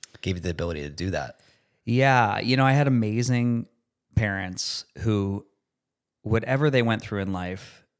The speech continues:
Speaker 2: I witnessed them get back up again and again and again. My dad was a, an engineer and a mechanical engineer, and, and many times, whether it was,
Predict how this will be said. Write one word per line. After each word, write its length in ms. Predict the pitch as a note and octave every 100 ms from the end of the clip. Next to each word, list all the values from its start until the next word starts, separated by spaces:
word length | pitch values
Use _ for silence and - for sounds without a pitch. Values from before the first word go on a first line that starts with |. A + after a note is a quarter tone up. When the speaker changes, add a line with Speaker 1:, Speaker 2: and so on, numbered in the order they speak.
| _ _ _
Speaker 2:
I 140 | A2
witnessed 640 | G#2 G2 A2+ B2 A2+ G#2+ -
them 480 | G#2+ G2+ F#2+ F#2 F#2+
get 200 | A2 G#2
back 260 | G2+ F#2+ -
up 360 | F#2+ F#2 - -
again 380 | F#2+ G2+ F#2+
and 100 | F#2
again 320 | F#2 F#2+ F#2 F2+
and 100 | F#2
again. 300 | F#2+ F#2 F#2
My 160 | F#2
dad 380 | F2+ G2 F#2+ F#2+
was 260 | F#2 F2+ - - - _ _ _ _ -
a, 420 | F#2 F2+ F#2+ -
an 140 | G2+ G2+
engineer 640 | A2 A2 G#2 G2+ F#2+ G2 F#2+
and 140 | G2
a 60 | F#2+
mechanical 480 | G2 - G#2+ G2+ G#2
engineer, 480 | G2 F#2+ F#2 F2+ F2+
and, 220 | F2+ -
and 320 | G2 F2+ F2 - _ G#2+
many 460 | G#2 G#2+ G#2+ A2
times, 760 | - A2+ G2+ F#2+ F#2 F2+ - - _
whether 360 | G2+ G2+ G2 F#2+
it 100 | F2
was, 540 | F#2 F2+ F2+ F2+ -